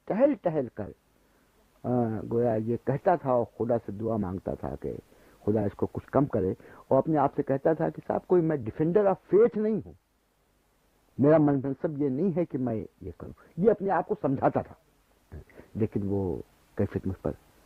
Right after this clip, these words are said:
غالب، وہ مجھے یعنی یہاں تک لے گئی کہ میں نے، آ، مطلب یہ کہ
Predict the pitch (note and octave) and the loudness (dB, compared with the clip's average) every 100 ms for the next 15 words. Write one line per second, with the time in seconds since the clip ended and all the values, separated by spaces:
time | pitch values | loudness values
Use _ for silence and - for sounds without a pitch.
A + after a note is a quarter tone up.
0 | _ _ _ _ - A2+ A2+ - - - | _ _ _ _ 0 0 0 -6 -12 0
1 | E3+ A#3+ G3+ E3 D#3+ D#3 C#3+ B2 B2 G#2+ | 4 6 4 -2 0 0 0 -2 -6 -8
2 | F2+ - _ _ - C3 D#3 E3 D#3 D#3 | -10 -18 _ _ -4 0 2 2 2 4
3 | D3+ D3+ B2+ A2+ A2+ A2 G2 E2+ _ _ | 4 2 0 2 6 6 4 0 _ _
4 | _ _ - G2 F#2+ F#2 - G#2+ G#2+ G#2 | _ _ -6 -2 0 -2 -2 0 2 2
5 | - F#2+ | 0 -2